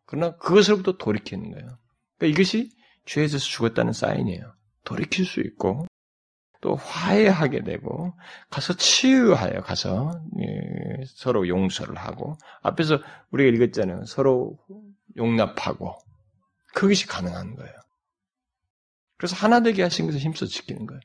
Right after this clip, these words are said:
여러분, 하나 되게 하신 게 자동적으로 되는 것이 아니라고 그랬죠? 앞에서 뭐라 하죠? 온유, 겸손, 서로 용납, 오래 참음, 사랑, 평-,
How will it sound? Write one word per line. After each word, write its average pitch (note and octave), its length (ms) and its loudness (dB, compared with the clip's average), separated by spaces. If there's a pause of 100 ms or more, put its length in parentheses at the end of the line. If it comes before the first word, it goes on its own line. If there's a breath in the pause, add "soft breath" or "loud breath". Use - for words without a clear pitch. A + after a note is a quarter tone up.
(400 soft breath)
여러분, F3 140 2
하나 F#3+ 240 4
되게 F3+ 160 4
하신 D#3 240 -2
게 - 60 0 (300)
자동적으로 E3+ 400 8
되는 D3+ 140 2
것이 D3+ 120 -2
아니라고 D3 300 4
그랬죠? F#3+ 380 2 (560)
앞에서 F3+ 340 0
뭐라 A2+ 200 -4
하죠? G2 140 -10 (140)
온유, D3+ 440 2
겸손, D#3+ 600 0 (840)
서로 D#3+ 320 2
용납, E3 560 4 (180)
오래 D3+ 340 6
참음, F3+ 400 0
사랑, G3+ 480 2 (260 soft breath)
평-, - 260 2